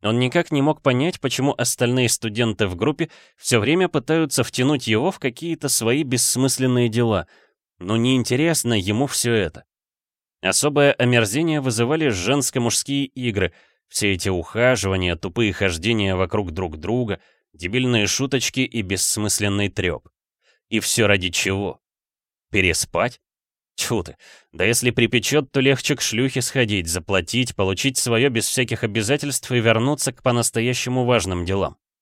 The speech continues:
Его всегда поражало, сколько сил и нервов другие люди тратят на убогие любовные страдания. Зачем? Нет, Арио этого решительно не понимал,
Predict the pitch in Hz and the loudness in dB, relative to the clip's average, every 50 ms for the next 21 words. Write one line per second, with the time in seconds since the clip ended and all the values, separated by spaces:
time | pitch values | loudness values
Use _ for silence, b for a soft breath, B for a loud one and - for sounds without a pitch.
0 | _ _ _ _ _ _ _ _ _ _ _ _ _ _ _ _ - 98 92 107 | _ _ _ _ _ _ _ _ _ _ _ _ _ _ _ _ -10 -8 -4 0
1 | 165 185 - - - 147 139 196 202 - 180 165 175 170 165 156 165 151 127 113 | 0 0 0 0 -2 -2 -2 -2 -2 0 0 0 0 0 0 2 4 4 4 4
2 | 98 - - - 127 110 - - - - - - 139 135 120 104 98 95 95 107 | 4 2 0 0 -2 -2 -2 -2 -4 -2 0 0 2 2 2 2 2 0 0 2
3 | 123 135 120 104 90 85 80 92 95 85 85 110 110 104 95 95 120 127 107 92 | 2 2 2 2 0 0 -2 -4 -4 -2 -2 -2 -2 0 0 0 0 0 0 -2
4 | 82 - - 92 95 - 95 80 - - 95 90 90 90 87 85 107 107 90 87 | -2 0 0 0 0 0 -2 -6 -6 -8 -6 -4 -4 -4 -2 -2 -2 -2 0 -2
5 | 90 87 87 87 87 85 98 92 85 90 92 92 90 - - 85 92 95 87 92 | -2 -2 -2 -2 -2 -2 -2 -2 -2 -2 -2 -2 -2 -2 0 0 0 0 2 0
6 | 82 69 - - - _ _ _ _ _ _ _ _ _ _ _ - - 80 85 | -2 -2 -4 -12 -20 _ _ _ _ _ _ _ _ _ _ _ -12 -6 -4 -2
7 | 87 85 - - 104 107 - - _ _ _ _ _ _ _ _ _ _ _ _ | -2 -2 0 0 0 -2 -2 -4 _ _ _ _ _ _ _ _ _ _ _ _
8 | _ _ _ _ _ - 101 98 82 - 104 139 151 160 156 156 - - 139 135 | _ _ _ _ _ -4 -2 -2 0 2 2 2 4 4 4 2 2 2 0 0
9 | - 139 127 139 139 139 135 - - - 127 117 135 127 127 131 131 127 120 - | 0 0 0 2 2 2 2 2 0 0 0 0 0 0 2 2 2 0 0 0
10 | 127 120 120 120 123 147 156 127 92 - | 0 0 2 2 2 2 2 0 0 -2